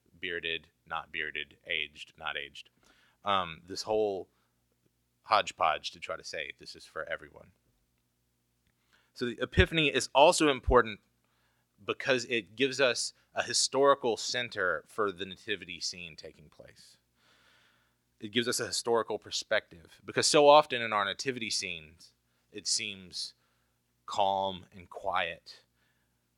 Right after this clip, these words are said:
but there's no representation of the fear that is felt in the story. Nativity sets don't ship to your house with a King Herod just standing there with a stern look and a sword. That's not how this works,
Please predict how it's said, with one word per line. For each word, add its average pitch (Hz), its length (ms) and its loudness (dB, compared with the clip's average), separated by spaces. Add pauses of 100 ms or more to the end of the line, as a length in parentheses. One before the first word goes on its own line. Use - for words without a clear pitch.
(400)
but 110 120 -10
there's 117 240 -2
no 131 120 2
representation 117 840 0
of 82 100 -12
the 95 60 -10
fear 101 580 -4
that 87 100 -8
is 85 140 -8
felt 98 400 -2
in 90 140 -16
the 76 100 -16
story. - 520 -12 (600)
Nativity 175 360 4
sets 143 320 8
don't 131 280 2 (560)
ship - 480 4 (260)
to 123 80 -8
your 107 120 0
house 120 480 4
with 104 100 -10
a 92 60 -4
King 123 300 -8
Herod 104 400 -2 (1000)
just 101 220 0
standing 117 420 4
there 101 220 0
with 90 160 -10
a 95 80 -2
stern 110 580 -2
look 98 360 -6
and 76 100 -8
a - 100 -16
sword. 82 480 -6 (180)
That's 104 200 -10
not 120 200 4
how 113 120 2
this 107 160 -4
works, 98 400 -4